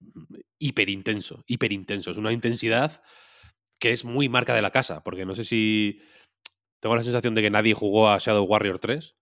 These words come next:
la verdad, es una pena, pero es una especie de Doom dos mil dieciséis,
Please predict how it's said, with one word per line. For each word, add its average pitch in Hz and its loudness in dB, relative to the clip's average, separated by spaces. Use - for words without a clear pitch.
la 95 -8
verdad, 101 -4
es 131 -10
una 92 -6
pena, 147 0
pero 101 0
es 101 -2
una 101 -4
especie 123 0
de 113 2
Doom 117 -4
dos 113 -4
mil 110 0
dieciséis, 101 0